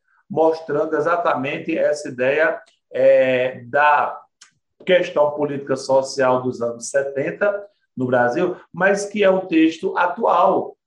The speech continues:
Vocês que fazem parte desta massa, que passam nos projetos do futuro, é duro tanto ter que caminhar e dar muito mais do que receber, né? Tem que demonstrar sua coragem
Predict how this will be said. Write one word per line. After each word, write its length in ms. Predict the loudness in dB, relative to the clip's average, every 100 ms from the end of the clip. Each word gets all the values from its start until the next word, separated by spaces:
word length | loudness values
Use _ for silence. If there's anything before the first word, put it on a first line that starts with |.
| _ -6
Vocês 540 | -4 -2 2 2 2
que 140 | -4
fazem 360 | -2 0 0 -4
parte 440 | -2 2 2 0
desta 340 | -2 -2 -2 -4
massa, 720 | -2 0 2 0 -2 -6 -8 -10 _
que 80 | -12
passam 540 | -4 0 0 -2 -4 -8
nos 160 | -10
projetos 580 | -2 0 2 0 -2 -6
do 120 | -10
futuro, 640 | -10 -12 -10 -6 -4 -4 -8 -16 0
é 120 | 2
duro 360 | 4 2 2 2
tanto 320 | -2 -4 -8
ter 200 | -8 -8
que 120 | -8
caminhar 680 | -2 -2 0 0 2 2 0
e 60 | -6
dar 460 | 0 2 4 0 -4
muito 240 | -8 -8
mais 320 | 0 0 0
do 100 | -6
que 120 | -12
receber, 680 | -10 -6 -6 -4 0 2 2
né? 280 | 0 0 -2 -8 _ _
Tem 140 | 0 2
que 120 | 2
demonstrar 600 | 2 2 -2 -2 0 2
sua 260 | 0 -2 0
coragem 680 | 2 4 4 2 0 -6